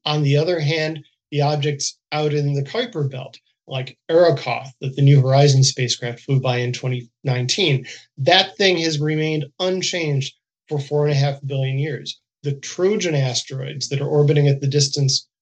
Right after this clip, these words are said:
of Jupiter that our Lucy spacecraft is going to get to in a few years, those are also probably a mixture of things that are primordial and things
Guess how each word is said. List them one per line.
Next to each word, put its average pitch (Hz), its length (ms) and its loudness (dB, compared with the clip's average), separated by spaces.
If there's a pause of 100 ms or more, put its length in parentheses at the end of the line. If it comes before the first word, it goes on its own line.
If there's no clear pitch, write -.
(120)
of 123 180 -4
Jupiter 131 580 -4 (300)
that 151 120 2
our 147 160 4
Lucy 175 360 0
spacecraft 127 720 -4
is 139 220 -6 (120)
going 143 180 6
to 120 60 2
get 135 220 0
to 131 260 -2 (220)
in 156 140 -2
a 139 80 4
few 151 160 -2
years, 131 440 2 (300)
those 180 220 0
are 185 180 -6
also 202 320 -6
probably 214 520 0
a 190 60 2
mixture 202 540 -2
of 139 120 -4
things 165 280 -2
that 160 100 0
are 160 140 0
primordial 156 680 -4
and 135 140 -2
things 135 320 -4